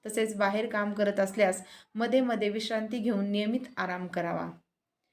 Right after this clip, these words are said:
आता आपण जाणून घेऊया की काय करू नये. नंबर एक, उन्हात अतिकष्टाची कामे करू नये. दोन, दारू, चहा, कॉफी,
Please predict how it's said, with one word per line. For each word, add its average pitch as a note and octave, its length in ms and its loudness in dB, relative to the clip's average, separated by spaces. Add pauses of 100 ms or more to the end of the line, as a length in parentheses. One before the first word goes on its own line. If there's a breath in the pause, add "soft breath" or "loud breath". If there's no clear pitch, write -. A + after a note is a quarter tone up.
(320)
आता B3+ 180 6
आपण F4 200 6
जाणून D#4 300 4
घेऊया G#3+ 340 2
की C4 200 -4
काय C4 300 8
करू A3 320 4
नये. F3+ 240 0 (520)
नंबर C4 240 6
एक, C#4+ 480 6
उन्हात C4 300 6 (140)
अतिकष्टाची A#3+ 760 4
कामे G#3 280 4
करू F#3+ 220 2
नये. E3+ 220 -2 (200)
दोन, A3 300 0 (340 loud breath)
दारू, G#3+ 420 6
चहा, A3 400 0
कॉफी, G3 600 2